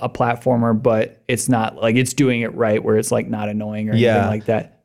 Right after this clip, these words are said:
Speaker 2: Well, even, like, I think something that kinda comes close to it, but even just by its very nature is not a platformer, um, is Hyper Light Drifter. Where, like, Hyper Light Drifter has these dashing challenges you have
Speaker 1: Oh,
Speaker 2: to
Speaker 1: okay,
Speaker 2: do.
Speaker 1: yeah.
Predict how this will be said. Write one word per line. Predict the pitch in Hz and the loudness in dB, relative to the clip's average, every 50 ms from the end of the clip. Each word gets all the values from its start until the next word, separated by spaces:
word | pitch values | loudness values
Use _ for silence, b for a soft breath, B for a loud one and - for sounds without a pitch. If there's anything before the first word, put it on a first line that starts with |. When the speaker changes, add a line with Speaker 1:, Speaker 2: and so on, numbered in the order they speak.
| _ _ _ | _ _ _
Speaker 2:
Well, | 170 190 | 0 2
even, | 226 233 233 | 4 4 4
like, | 220 214 - | 2 2 2
I | - 165 170 | 0 0 0
think | 175 - 208 208 208 - - | 2 2 0 0 -2 -6 -6
something | - - 175 175 170 190 175 165 | -2 0 2 2 2 4 2 2
that | 147 127 - - | 2 0 -2 -6
kinda | - - 147 143 147 | -4 0 0 0 2
comes | 143 - 139 123 - | 2 2 0 0 -2
close | - - - - - 113 123 - - - - | -6 -10 -6 0 2 2 2 2 0 -4 -2
to | - 123 117 | 0 2 4
it, | 113 107 104 - - - 135 - | 4 4 2 0 -2 -8 -2 2
but | 147 139 131 - - | 2 2 2 0 0
even | - 156 156 147 143 127 | 0 0 2 2 0 2
just | 123 147 160 156 160 - | 2 0 0 0 0 0
by | 147 135 131 | 2 2 2
its | 131 117 113 | 2 2 2
very | 131 131 127 120 | 2 2 2 2
nature | 113 110 113 - - 123 | 2 0 0 0 2 2
is | 113 98 110 107 | 2 2 2 0
not | 110 113 104 107 107 | 0 2 2 2 2
a | 104 | 0
platformer, | 98 - - 101 98 95 - - 117 107 101 98 95 95 95 95 101 101 - _ _ _ _ _ _ _ _ - | 0 0 0 0 0 -2 -2 -2 -2 -2 0 -2 -4 -6 -6 -8 -10 -12 -14 _ _ _ _ _ _ _ _ 2
um, | 117 113 110 104 101 104 104 98 95 - - - | 2 4 2 2 2 0 -2 -4 -8 -12 -8 -2
is | 107 110 110 107 104 104 101 - - | 0 2 4 4 2 0 -2 -4 -2
Hyper | - 123 120 120 135 143 | -2 0 2 2 2 2
Light | 147 156 156 | 2 2 2
Drifter. | - 170 170 165 - 185 180 175 175 175 175 - _ _ _ _ _ _ _ _ | 0 0 -2 0 0 2 2 2 2 0 -4 -10 _ _ _ _ _ _ _ _
Where, | - 135 | 2 2
like, | 135 127 127 - | 2 2 2 0
Hyper | 139 143 143 165 | 0 2 2 2
Light | 156 147 139 135 | 4 4 2 0
Drifter | - 131 123 - 139 127 | -2 -4 0 0 2 2
has | 123 127 120 110 | 2 2 2 0
these | 113 110 104 107 | -2 -2 -4 -6
dashing | - - - 104 101 101 104 - - 151 151 151 156 | -2 0 0 0 2 0 -2 0 0 2 2 2 2
challenges | 160 - - 165 165 170 180 180 180 175 190 190 180 | 2 2 2 4 4 4 4 4 4 2 2 2 2
you | 185 185 | 2 2
have | 180 180 151 | 4 4 4
Speaker 1:
Oh, | 151 | 4
Speaker 2:
to | 147 - | 4 4
Speaker 1:
okay, | - 196 196 196 | 4 4 4 4
Speaker 2:
do. | - | 2
Speaker 1:
yeah. | 120 120 | 0 -2